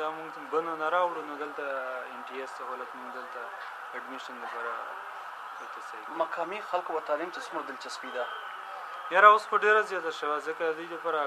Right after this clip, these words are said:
Speaker 1: کوم ماحول دی، دا اوس ورته برابر شوی دی. مخکې و لکه پته نه لګېده، اچانک به کرفیو شوه، نو کسان به داسې ایجوکیشن هغه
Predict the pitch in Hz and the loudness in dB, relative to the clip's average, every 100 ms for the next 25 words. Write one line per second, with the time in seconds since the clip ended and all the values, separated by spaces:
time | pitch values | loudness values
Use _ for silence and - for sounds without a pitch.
0 | 131 156 156 147 139 156 170 165 170 143 | -2 -6 -2 -2 0 2 0 -2 -6 -6
1 | - - - 151 165 165 170 165 160 147 | -10 -12 -6 4 6 6 0 0 -2 0
2 | 147 139 143 143 - 180 170 160 160 151 | 0 2 -2 -2 -2 -2 -2 -2 -2 -4
3 | 156 147 135 135 135 123 120 - - - | -6 -6 -6 -6 -4 -4 -4 -8 -12 -12
4 | - - - 165 165 165 165 160 156 147 | -12 0 4 4 4 2 2 2 0 0
5 | 151 147 156 151 147 160 - 156 - 147 | -2 -4 -2 -4 0 0 -2 -10 -8 -8
6 | 139 139 131 123 120 - - - - - | -6 -8 -6 -4 -6 -8 -10 -10 -8 -6
7 | - 127 160 160 156 160 156 156 143 139 | -4 8 8 10 6 4 2 -6 -6 -6
8 | 160 156 151 143 147 | -4 -4 -2 2 2